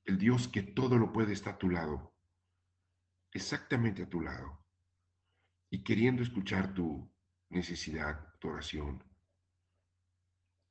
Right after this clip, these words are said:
¿qué le dirías que no puedes? ¿Qué le dirías que no has podido?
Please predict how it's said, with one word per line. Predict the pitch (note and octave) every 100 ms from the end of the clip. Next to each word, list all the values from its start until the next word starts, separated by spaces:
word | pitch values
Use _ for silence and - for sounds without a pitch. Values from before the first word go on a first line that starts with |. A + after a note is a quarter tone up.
| _
¿qué | -
le | C#3+
dirías | A#2+ F#2+ E2 C2+ -
que | F#2
no | E2+ E2+
puedes? | D2 C2 - - - - _ -
¿Qué | C3
le | C3+
dirías | B2 A#2+ A2+ -
que | G2+
no | F#2 F2+
has | D2+ D2
podido? | E2 C#2+ C2 C2